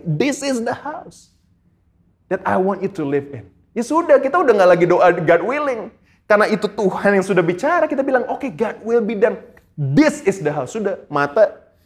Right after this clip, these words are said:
tidak melagi-, nggak perlu lagi doakan tanah-tanah lain,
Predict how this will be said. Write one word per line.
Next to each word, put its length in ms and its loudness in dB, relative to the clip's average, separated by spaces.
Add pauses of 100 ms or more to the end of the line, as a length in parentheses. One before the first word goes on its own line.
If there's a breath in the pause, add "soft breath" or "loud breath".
(260)
tidak 240 4
melagi-, 320 0
nggak 320 0
perlu 240 -2
lagi 400 0
doakan 320 2
tanah-tanah 540 -2
lain, 200 -4